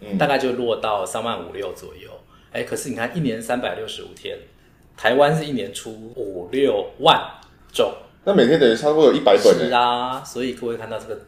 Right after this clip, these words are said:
Speaker 2: 出版能量，台湾是多么的丰沛，也表示我们之前这个产业本身培养出来的人才，从内容产出、作者到编辑到出版社，
Speaker 1: 其实是
Speaker 2: 它是很
Speaker 1: 有底蕴的。
Speaker 2: 它是非常有底子的。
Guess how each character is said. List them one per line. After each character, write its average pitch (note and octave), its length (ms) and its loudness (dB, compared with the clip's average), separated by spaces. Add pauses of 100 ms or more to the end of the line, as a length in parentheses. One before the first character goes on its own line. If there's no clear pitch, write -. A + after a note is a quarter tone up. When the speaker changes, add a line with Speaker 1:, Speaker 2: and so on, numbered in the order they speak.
Speaker 2:
出 - 120 -10
版 G#2 140 -4
能 F#2 100 -14
量， G2+ 220 -10 (420)
台 A2 140 -6
湾 A#2+ 180 -2
是 B2 120 -10
多 G2+ 120 -10
么 G2+ 120 -14
的 F#2+ 80 -10
丰 F#2 360 -10
沛， - 320 -10 (260)
也 - 80 -18
表 A#2+ 140 2
示 A#2+ 80 -2
我 E3 60 0
们 A2+ 160 -4
之 B2 140 -14
前 G2 240 -10
这 F#2+ 80 -18
个 - 80 -12
产 F#2 260 -14
业 G2+ 240 -12
本 - 140 -14
身 G2 240 -16
培 G#2 100 -10
养 G2 160 -10
出 - 100 -16
来 F#2+ 80 -10
的 F#2+ 60 -10
人 F2+ 260 -14
才， F2+ 300 -16 (380)
从 G#2+ 180 -6
内 B2+ 140 0
容 F2+ 180 -6
产 - 220 -16
出、 - 280 -20
作 - 160 -8
者 F2+ 220 -10 (400)
到 G#2 260 0
编 G2+ 220 -8
辑 - 200 -16 (140)
到 A#2+ 140 -6
出 A2+ 140 -8
版 G#2 120 -8
社， - 320 -10
Speaker 1:
其 - 160 -14
实 A#2 200 -8
是 C3 40 -4
Speaker 2:
它 - 80 0
是 C4 140 2
很 - 180 0
Speaker 1:
有 A2+ 120 8
底 G#2 180 -2
蕴 F#3+ 180 -2
的。 - 80 -6
Speaker 2:
它 - 60 -2
是 G#2 100 -6
非 F3+ 160 -8
常 C#3+ 160 -6
有 B2+ 180 -6
底 - 280 -14
子 - 140 -20
的。 - 120 -20